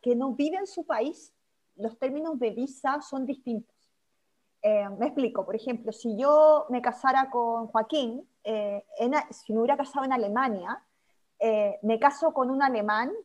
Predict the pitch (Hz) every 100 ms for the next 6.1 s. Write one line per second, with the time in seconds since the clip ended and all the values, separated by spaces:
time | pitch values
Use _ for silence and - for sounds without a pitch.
0 | _ - 190 294 330 320 285 254 - 175
1 | 196 208 - 233 214 247 247 240 226 220
2 | - - 214 240 240 262 254 262 254 -
3 | 240 226 226 220 220 _ _ _ - 214
4 | 233 247 240 233 254 - 254 240 226 220
5 | 214 226 226 214 226 247 247 233 - 214
6 | -